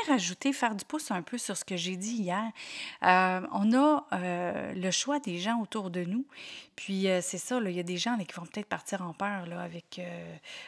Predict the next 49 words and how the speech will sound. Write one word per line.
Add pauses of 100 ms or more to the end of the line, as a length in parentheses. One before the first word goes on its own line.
(140)
de
faire
le
ménage
drastiquement,
là,
autour
de (100)
eux. (480)
Euh,
il
y
a
des
personnes
avec
qui
on
peut
le
faire
<laughs>
parce
qu'ils
sont
vraiment
toxiques. (420)
Mais,
euh,
il
y
a
des
personnes,
on,
qu'on
peut
pas
faire
ça.
Donc,
euh,
les
personnes,
mettons,
avec
qui
on
travaille.